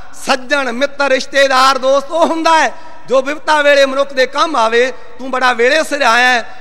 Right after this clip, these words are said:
ਪਹਿਲਾਂ ਤਾਂ ਇਹਨੇ ਘਰ ਲਿਜਾ ਕੇ ਮਾਂ ਦੀ ਔਰ ਬੱਚਿਆਂ ਦੀ ਬੜੀ ਸੇਵਾ ਕੀਤੀ,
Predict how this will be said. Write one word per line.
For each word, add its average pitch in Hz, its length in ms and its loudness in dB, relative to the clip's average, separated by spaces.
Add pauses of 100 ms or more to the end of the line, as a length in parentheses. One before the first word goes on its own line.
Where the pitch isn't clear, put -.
(140)
ਪਹਿਲਾਂ 311 300 0
ਤਾਂ 277 180 0
ਇਹਨੇ 269 160 0
ਘਰ 220 200 -2
ਲਿਜਾ 247 320 2
ਕੇ 247 260 -2 (260)
ਮਾਂ 262 320 0
ਦੀ 269 200 -4
ਔਰ 240 140 -4
ਬੱਚਿਆਂ 269 360 -2
ਦੀ 269 100 -6
ਬੜੀ 254 220 -2
ਸੇਵਾ 254 340 2
ਕੀਤੀ, 247 440 -6